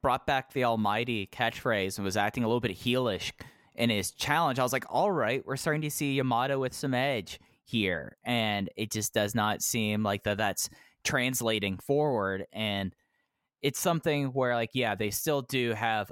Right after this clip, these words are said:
about a month until Dangerous Gate. There's a lot of T V between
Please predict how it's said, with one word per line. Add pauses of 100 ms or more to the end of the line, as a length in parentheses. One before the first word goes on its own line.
about
a
month (140)
until
Dangerous
Gate.
There's
a
lot
of
T
V
between